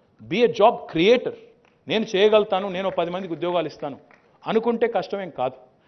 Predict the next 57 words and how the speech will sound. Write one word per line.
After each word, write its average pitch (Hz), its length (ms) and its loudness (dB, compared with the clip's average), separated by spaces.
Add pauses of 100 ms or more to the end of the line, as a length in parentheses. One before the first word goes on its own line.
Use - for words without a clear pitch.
(220)
ఇంకొక 208 320 4
మాట 208 180 6
చెప్పాలి 190 260 0
నేను 117 120 -6
మీకు. - 140 -18 (320)
See, 233 100 -4 (920)
my 156 280 0
humble 226 320 -2
request 196 300 -8
to 151 100 -6
all 113 140 -4
of - 100 -18
you 98 80 -12 (100)
is, - 80 -20 (1200)
you 175 160 -6
look 294 200 -6
around 226 320 -2 (300)
the 151 120 -6
world, 127 240 -4 (480)
most 165 200 -8
of 156 100 -12
you, 185 160 -6
in 160 120 -12
fact, 165 240 -6
I'm 143 180 -12
sure, 151 160 -2 (440)
are 165 100 -2 (120)
traveling 147 400 2 (100)
with 110 140 -18
your 110 180 -8
parents 120 360 -4
or 110 100 -6
otherwise 117 300 -6
with 104 120 -20
your 104 120 -18
friends, 117 220 -12
et 110 100 -12
cetera, 110 220 -14
to 123 120 -10
other 135 160 -10
parts 131 180 -6
of 123 80 -20
the 107 80 -12
world 113 180 -8
as 101 100 -20
well. 95 100 -18 (500)
You - 100 -20
can 214 120 -10
clearly 247 320 -4
see 240 140 -4
a - 60 -12
difference 180 300 -8
when 165 140 -8
you 156 60 -10 (120)
go 165 60 -4 (100)
from 147 180 -12
India 156 180 -4